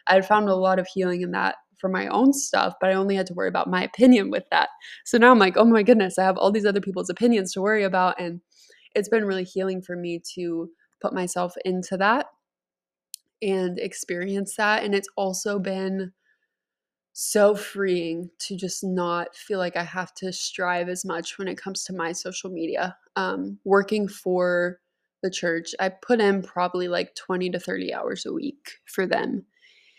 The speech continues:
And so taking, I mean, that's twenty to thirty hours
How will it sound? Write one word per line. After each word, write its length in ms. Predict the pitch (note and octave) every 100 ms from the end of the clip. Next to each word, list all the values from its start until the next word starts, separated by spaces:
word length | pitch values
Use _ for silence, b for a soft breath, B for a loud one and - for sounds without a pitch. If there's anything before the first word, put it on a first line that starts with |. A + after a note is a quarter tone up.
| b b b _ _ _ -
And 480 | C4 A#3+ G#3+ G3+ F3+
so 340 | F3+ - G#3+ G3
taking, 580 | - G#3 G3+ B3+ A3+ G3
I 40 |
mean, 140 | A3 G#3
that's 260 | G#3+ A3
twenty 300 | - A#3+ A3+ A3
to 80 |
thirty 300 | G#3 F#3+ F3+ E3+
hours 800 | E3 E3 E3 E3 - - -